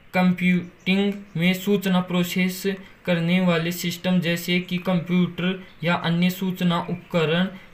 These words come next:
को डेटा और कंट्रोल सिग्नल प्रदान करने के लिए पेरिफेरल कंप्यूटर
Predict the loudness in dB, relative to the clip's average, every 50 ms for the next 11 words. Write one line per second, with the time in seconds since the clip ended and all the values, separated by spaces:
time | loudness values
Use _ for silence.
0 | -8 -4 -4 -2 -2 -2 0 0 0 0 -2 -2 0 0 0 0 0 0 -2 -2
1 | -2 0 0 0 0 0 -2 -4 -2 -2 -2 -2 -2 0 2 2 4 2 2 0
2 | 0 -2 -2 -4 -10 -18 -10 -6 -4 -4 -2 0 0 0 2 0 0 2 0 0
3 | 2 0 0 -2 -2 -2 -2 -2 -2 -2 -4 -4 -2 -2 -2 -2 -2 -4 -8 -16
4 | -20 -20 -16 -6 -2 0 0 0 0 0 0 0 -2 -4 -10 -20 -20 -20 -16 -12
5 | -6 -2 0 0 0 0 0 0 0 -2 -4 -8 -14 -20 -20 _ -20 -20 -20 -20
6 | -10 -6 -4 -2 -2 -2 -4 -6 -6 -6 -4 -2